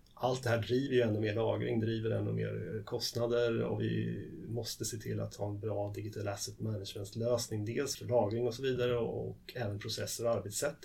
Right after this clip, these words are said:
Men också för att säkerställa rättigheterna. Vi fokuserar också naturligtvis på att spetsa hela tiden den digitala distributionen och även distribution av metadata för att nå ut i bruset.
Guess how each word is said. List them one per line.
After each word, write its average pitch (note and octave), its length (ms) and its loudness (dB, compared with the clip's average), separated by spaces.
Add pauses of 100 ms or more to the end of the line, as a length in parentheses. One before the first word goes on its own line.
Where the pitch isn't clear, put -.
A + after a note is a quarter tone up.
(160)
Men D3 100 10
också D3 220 6
för A2+ 80 2
att A2 60 4
säkerställa G#2 480 2
rättigheterna. A2 760 -4 (600)
Vi B2+ 120 8
fokuserar B2+ 440 6
också A#2+ 240 4
naturligtvis A2+ 400 2 (120)
på A2+ 140 0
att - 160 -4
spetsa - 560 2
hela A2 280 2
tiden G#2+ 540 0 (500)
den A2 260 -4
digitala A2 440 0
distributionen B2+ 640 0
och G#2+ 160 -2
även G#2 420 0
distribution G#2+ 520 -4
av G2+ 80 -2
metadata A2 880 0 (340)
för A#2+ 100 -4
att A2 100 0
nå A2 160 0
ut C3 340 0
i A2 40 -2
bruset. - 600 -6